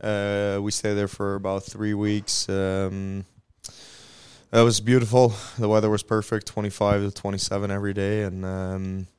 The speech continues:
yeah, we kind of just, you know, landed there, got into the jet lag, and, um, and just honestly enjoyed some vacation and time, time to ourselves, uh, you know, with the way we travel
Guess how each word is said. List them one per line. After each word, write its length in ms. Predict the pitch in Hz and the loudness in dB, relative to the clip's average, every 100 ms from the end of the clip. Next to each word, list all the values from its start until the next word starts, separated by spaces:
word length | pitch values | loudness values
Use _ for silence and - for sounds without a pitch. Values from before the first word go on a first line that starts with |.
| _ _ - - - - _ - | _ _ -20 -20 -20 -20 _ 2
yeah, 180 | 131 | 4
we 160 | 123 113 | 6 2
kind 220 | - 131 | 4 4
of 80 | 117 | 6
just, 320 | 120 - - | 4 4 4
you 100 | 123 | 4
know, 180 | 120 110 | 6 6
landed 460 | 110 113 117 113 110 | 8 6 6 6 6
there, 400 | 113 113 117 104 | 8 8 6 4
got 180 | - 113 | 4 4
into 220 | 113 110 | 4 2
the 100 | 110 | 0
jet 280 | 104 113 - | 2 2 2
lag, 400 | 110 110 110 110 | 6 8 8 8
and, 260 | 107 101 101 | 4 2 0
um, 640 | 104 104 101 104 104 98 - _ _ _ - - - _ - | 0 2 2 0 0 -2 -6 _ _ _ -16 -16 -20 _ -6
and 40 | 104 | 0
just 180 | 104 - | 2 4
honestly 380 | 101 104 - 101 | 6 4 4 2
enjoyed 240 | 101 98 | 2 0
some 120 | 107 95 | -2 -8
vacation 540 | - 104 - 101 98 | -4 -2 0 2 6
and 140 | - | 6
time, 440 | - 98 95 98 95 - | 4 0 2 0 0 -4
time 200 | 101 95 | -2 -2
to 80 | 98 | -2
ourselves, 500 | 92 98 95 92 - | -2 0 0 -2 -8
uh, 340 | 98 95 95 95 | -6 -4 -4 -4
you 80 | 92 | -2
know, 160 | 92 | -2
with 160 | 95 95 | -2 -4
the 60 | 95 | -2
way 240 | 95 95 | 0 0
we 140 | 92 95 | 0 -2
travel 460 | - 95 92 90 | 0 0 0 -4